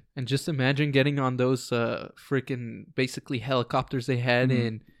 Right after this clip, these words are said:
Speaker 1: in, uh, Revenge of the Sith
Speaker 2: Yeah,
Speaker 1: and
Speaker 2: you
Speaker 1: all
Speaker 2: can
Speaker 1: those
Speaker 2: fly
Speaker 1: stuff.
Speaker 2: those, or you could ride something. I don't know.
Speaker 1: Yeah.
Speaker 2: I don't know what kind of animals they would ride
Speaker 1: Like, the
Speaker 2: there, but
Speaker 1: stuff you could do with that in a game would be
Speaker 2: Mm-hmm.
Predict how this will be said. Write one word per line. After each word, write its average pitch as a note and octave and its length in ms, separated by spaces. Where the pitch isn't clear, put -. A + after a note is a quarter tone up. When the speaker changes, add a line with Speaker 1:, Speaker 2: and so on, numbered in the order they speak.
Speaker 1:
in, A2+ 280
uh, F2+ 580
Revenge C3+ 420
of B2+ 80
the A#2+ 80
Sith B2+ 320
Speaker 2:
Yeah, F3+ 120
Speaker 1:
and G#3+ 60
Speaker 2:
you - 40
Speaker 1:
all A#2+ 60
Speaker 2:
can E3 80
Speaker 1:
those C3 100
Speaker 2:
fly E3 180
Speaker 1:
stuff. E3+ 80
Speaker 2:
those, E3 320
or E3+ 80
you C#3+ 120
could D#3 120
ride B2+ 400
something. C#3 380
I C3+ 80
don't C3+ 100
know. C#3 60
Speaker 1:
Yeah. B2+ 60
Speaker 2:
I C3 40
don't C3 80
know B2 80
what A#2+ 140
kind A#2 160
of G#2+ 60
animals A2 400
they A2 80
would G#2 140
ride A2 200
Speaker 1:
Like, C3 240
the C#3 60
Speaker 2:
there, D3+ 80
but B2+ 100
Speaker 1:
stuff C#3 420
you D3+ 80
could A2+ 220
do B2 180
with A2+ 220
that A#2 320
in A#2+ 160
a A2+ 80
game A#2+ 300
would A2+ 140
be A#2 140
Speaker 2:
Mm-hmm. A2+ 300